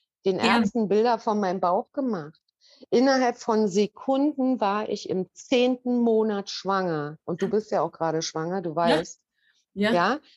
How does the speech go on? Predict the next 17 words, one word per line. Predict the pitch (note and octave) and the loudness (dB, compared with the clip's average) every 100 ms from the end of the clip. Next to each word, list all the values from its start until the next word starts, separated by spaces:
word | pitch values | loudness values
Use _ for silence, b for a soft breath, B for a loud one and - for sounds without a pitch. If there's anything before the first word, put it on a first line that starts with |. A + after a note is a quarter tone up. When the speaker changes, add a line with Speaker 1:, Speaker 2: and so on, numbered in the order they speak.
| _ | _
Speaker 1:
du | - | -8
kriegst | - D#4 - | -2 -4 -4
keine | - G#3 F#3+ | -4 -2 0
Luft | G3+ D#4+ - | 0 -2 -2
mehr, | G#3 | -2
weil | F3 - | 0 0
alles, | G#3 C#4+ A3 - | 2 2 0 -2
alle | - B3 D4+ | 0 2 2
Organe | G3+ F3 G#3 C4 E4 C4+ G#3 B3 | 0 0 0 2 2 0 0 -2
Speaker 2:
Mhm. | - | 0
Speaker 1:
durch | G3+ G#3 | 0 2
diese | G3+ E3+ F#3 | 0 0 2
Luft | F#3+ A3+ A3 A3+ - - | 4 4 4 2 -2 -8
nach | G#3 F#3+ - | -6 -6 -6
oben | - B3+ C#4+ B3 | 0 2 2 2
gedrückt | A#3 F3+ E3+ - | 0 -2 -4 -4
werden. | E3+ D#3+ D3+ D#3 | -2 0 0 -4